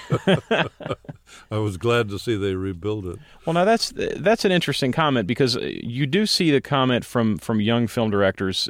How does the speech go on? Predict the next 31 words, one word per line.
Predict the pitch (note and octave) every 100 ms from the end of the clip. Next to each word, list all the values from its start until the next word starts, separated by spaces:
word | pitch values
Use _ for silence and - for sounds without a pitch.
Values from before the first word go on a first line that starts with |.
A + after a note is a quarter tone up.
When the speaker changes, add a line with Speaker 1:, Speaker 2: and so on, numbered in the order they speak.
| -
Speaker 2:
and | A2 A2+ G#2+
special | - A2+ G#2+ G2
effects | - G2+ -
people | G#2 G2 G2 - - - - _
of | - F2+
what | F#2 A2 B2
an | A2
influence | A2+ A2 - G#2+ -
Ray | A2 G2
Harryhausen | G#2 G2+ G2 F#2+ F2+ E2+
was | F#2 G#2 F#2+
on | F2
them. | F2 E2 D#2+ E2 - - - _ _ - G#2+
Do | A2+
you | G#2 G#2+ F#3
see | G#3 - G#3+
your | G#3 G#3+
influence | G#3 G3+ G3+ G3+ -
when | -
you | F3
go | E3
to | F3+
the | E3+
movies | F3+ F#3 F#3
today? | - F#3 F#3 - _ _ _ _ _ _ _ _ - -
Or | - - -
Speaker 1:
Sometimes, | - F#3 D3 C#3+ G#2+ G2+ B2 C3
yes. | D3+ B2 F2
Sometimes | - C#3 B2 - G2 G2+ G#2
I | G#2 G2
see | - A#2 A2